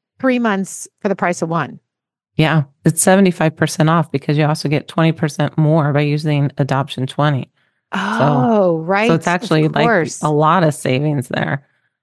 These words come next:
Speaker 1: It's totally worth it. I mean, really, 'cause if you're anything like me, even when you're doing your best to concentrate on work or reading at night, like
Speaker 2: Ah,
Speaker 1: Louise and I
Speaker 2: yeah.
Speaker 1: read,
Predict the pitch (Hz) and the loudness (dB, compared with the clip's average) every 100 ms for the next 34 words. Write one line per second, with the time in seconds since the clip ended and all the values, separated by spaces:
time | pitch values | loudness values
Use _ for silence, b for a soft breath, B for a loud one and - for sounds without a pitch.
0 | _ - 208 - 262 240 240 214 196 202 | _ -6 -6 -2 2 4 4 2 0 0
1 | 180 151 - _ _ - 214 202 190 185 | -2 -4 -8 _ _ -6 0 0 0 2
2 | 208 190 160 143 202 202 247 285 294 311 | 2 2 -2 -4 -2 0 0 2 2 0
3 | - _ - 196 220 240 233 214 208 196 | -4 _ -4 0 2 2 0 0 -2 -4
4 | 190 202 226 226 247 254 240 208 214 208 | -2 -2 -2 -2 0 4 2 2 0 0
5 | 190 170 151 - 175 220 - 220 - 190 | -2 -4 -6 -4 -2 -2 -6 -12 -4 -2
6 | 185 202 226 - 240 240 240 196 175 165 | 0 -2 -4 -2 0 0 -2 -4 -6 -4
7 | 175 214 226 214 214 214 208 175 170 170 | 0 4 4 4 4 2 0 0 2 0
8 | 180 214 208 214 214 220 - 190 196 202 | -2 -2 0 2 2 0 -2 -2 2 2
9 | 196 196 190 180 147 190 196 196 185 139 | 2 0 0 0 2 2 0 0 0 2
10 | 180 180 | 0 -2